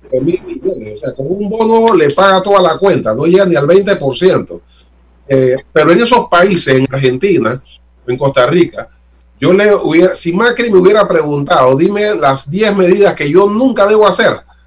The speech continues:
esas son las diez medidas que tomó para que la economía se le viniera abajo completamente.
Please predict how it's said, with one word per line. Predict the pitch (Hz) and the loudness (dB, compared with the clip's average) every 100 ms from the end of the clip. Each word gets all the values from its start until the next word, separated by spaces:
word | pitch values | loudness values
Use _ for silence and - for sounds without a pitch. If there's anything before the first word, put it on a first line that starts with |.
| _ - | _ -2
esas | 180 190 180 | 0 2 2
son | 180 | 2
las | 175 | 4
diez | 170 170 | 4 4
medidas | 165 160 165 | 2 2 2
que | 139 131 | 0 -4
tomó | 113 117 135 170 _ _ | -4 -2 -2 -4 _ _
para | - 127 120 | -2 -2 0
que | 123 | -2
la | |
economía | 120 123 123 143 | -2 -2 0 -2
se | 143 | -2
le | 127 | -2
viniera | 113 117 131 143 - 110 | 0 0 -2 -2 -2 -4
abajo | - 120 143 165 | -2 -4 -2 -4
completamente. | 127 - 120 127 123 113 113 92 | -8 -8 -4 -4 -4 -4 -6 -10